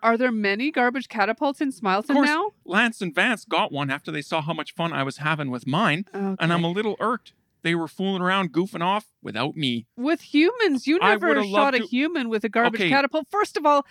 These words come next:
Speaker 1: how can you shoot a human with a garbage catapult? Does that not imply
Speaker 2: <laughs> Miss
Speaker 1: that
Speaker 2: Elizabeth.
Speaker 1: you consider that human dressed as a
Speaker 2: No,
Speaker 1: lobster
Speaker 2: of
Speaker 1: to be a
Speaker 2: course
Speaker 1: piece
Speaker 2: not.
Speaker 1: of garbage?
Speaker 2: Of course not. The, the
Speaker 1: That is
Speaker 2: person in the
Speaker 1: so
Speaker 2: lobster,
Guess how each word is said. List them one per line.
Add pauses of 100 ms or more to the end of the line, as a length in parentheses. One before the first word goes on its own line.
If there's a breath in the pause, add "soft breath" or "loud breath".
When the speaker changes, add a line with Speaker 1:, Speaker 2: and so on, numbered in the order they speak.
(180 loud breath)
Speaker 1:
how
can
you
shoot
a
human
with
a
garbage
catapult?
Does
that
not
imply
Speaker 2:
<laughs>
Miss
Speaker 1:
that
Speaker 2:
Elizabeth.
Speaker 1:
you
consider
that
human (120)
dressed
as
a
Speaker 2:
No,
Speaker 1:
lobster (220 loud breath)
Speaker 2:
of
Speaker 1:
to
be
a
Speaker 2:
course
Speaker 1:
piece
Speaker 2:
not.
Speaker 1:
of
garbage?
Speaker 2:
Of
course
not.
The,
the
Speaker 1:
That
is
Speaker 2:
person
in
the
Speaker 1:
so
Speaker 2:
lobster,